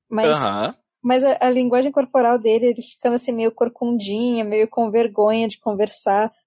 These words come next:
Speaker 1: meio nervosinho, assim. "Ai, ele me chamou pra um encontro, mãe." <laughs> Ou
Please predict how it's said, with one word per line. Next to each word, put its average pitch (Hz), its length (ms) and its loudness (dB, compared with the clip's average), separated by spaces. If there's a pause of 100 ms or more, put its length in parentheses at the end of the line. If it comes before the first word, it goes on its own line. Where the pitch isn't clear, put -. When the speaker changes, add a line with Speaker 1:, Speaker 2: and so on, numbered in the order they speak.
(100)
Speaker 1:
meio 240 260 2
nervosinho, 247 720 0
assim. 254 360 -2 (200)
"Ai, 381 220 2
ele 370 160 2
me 370 120 2
chamou 359 400 2
pra 381 220 0
um 311 40 2
encontro, 330 760 0
mãe." 294 560 2
<laughs> - 640 -10
Ou 233 340 2